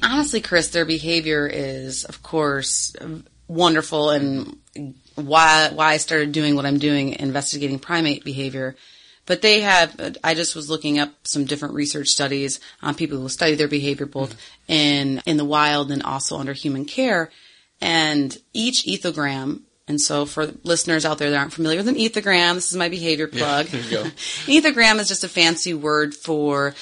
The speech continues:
Speaker 1: a list of behaviors
Speaker 2: Mm-hmm.
Speaker 1: that researchers will look for when they're monitoring behavior. So standing, sitting, eating,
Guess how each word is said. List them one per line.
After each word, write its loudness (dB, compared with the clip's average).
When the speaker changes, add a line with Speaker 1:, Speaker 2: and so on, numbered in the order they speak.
Speaker 1:
a 2
list 2
of -2
behaviors 0
Speaker 2:
Mm-hmm. -20
Speaker 1:
that 4
researchers 2
will 0
look -2
for 2
when -2
they're -4
monitoring 2
behavior. -8
So -4
standing, 0
sitting, 0
eating, 0